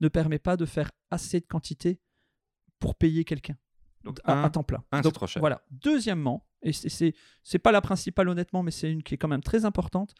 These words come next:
Speaker 1: on ne veut pas, euh,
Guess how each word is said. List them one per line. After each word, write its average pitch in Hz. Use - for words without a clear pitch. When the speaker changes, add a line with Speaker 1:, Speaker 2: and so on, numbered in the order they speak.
Speaker 1:
on 170
ne 165
veut 170
pas, 190
euh, 143